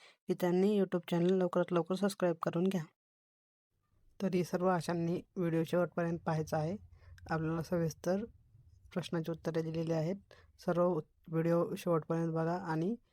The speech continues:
आपले काही प्रश्न असतील ते कमेंट बॉक्समध्ये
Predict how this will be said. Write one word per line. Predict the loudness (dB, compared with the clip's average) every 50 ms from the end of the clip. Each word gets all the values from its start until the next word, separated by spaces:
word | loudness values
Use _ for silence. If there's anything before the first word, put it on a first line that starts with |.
| _ _ _ _ _ -4
आपले | -2 -2 -2 -2 -2 -2 -2 -4 -4
काही | -2 0 0 0
प्रश्न | 0 0 0 -2 0 0 -2
असतील | -2 -2 -2 -4 -4 -2 -2 -2 -2 -4 -4 -4
ते | -4 -2
कमेंट | -2 0 0 0 0 0 0
बॉक्समध्ये | 0 0 -2 -2 -4 -4 -4 -4 -4 -4 -2 -2 -2 -2